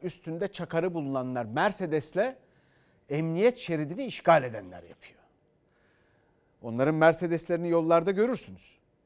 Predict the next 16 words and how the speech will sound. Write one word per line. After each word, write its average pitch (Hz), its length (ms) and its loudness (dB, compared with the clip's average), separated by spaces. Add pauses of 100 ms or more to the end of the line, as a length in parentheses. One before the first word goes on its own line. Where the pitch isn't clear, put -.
(2750)
O 123 80 -6
zamanlar 160 420 2
söyledik, 170 460 -2
düşünmediler. 113 600 -8 (560)
Sonra, 247 480 0 (180)
"Evet, 214 240 -2
ucuzlatalım 180 760 -6
biz." - 180 -20 (800)
E, 147 180 -2
daha 233 380 6
katma 185 420 -6
değerli, 202 600 2
değerli 185 480 -2
bir 294 40 -8
şeyler 165 360 0
üretseydiniz, 135 840 -8